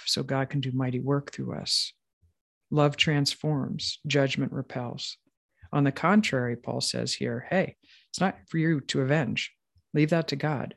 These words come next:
This is, this is your stance. This is where you stay. If your enemy is hungry, feed him.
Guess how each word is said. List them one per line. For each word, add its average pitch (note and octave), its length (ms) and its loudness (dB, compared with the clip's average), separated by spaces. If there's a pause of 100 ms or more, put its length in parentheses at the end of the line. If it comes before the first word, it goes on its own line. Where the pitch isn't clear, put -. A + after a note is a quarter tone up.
This E3 220 4
is, G3+ 180 2 (280)
this F3 200 4
is E3 100 2
your D#3 140 4
stance. - 520 -4
This C#3+ 160 0
is D3+ 140 -2
where D#3+ 160 6
you D3+ 200 4
stay. - 380 -4 (520)
If C#3+ 140 2
your C#3+ 120 2
enemy D3+ 300 4
is F3+ 120 2
hungry, D3 400 0
feed C3+ 300 -2
him. A#2 240 -6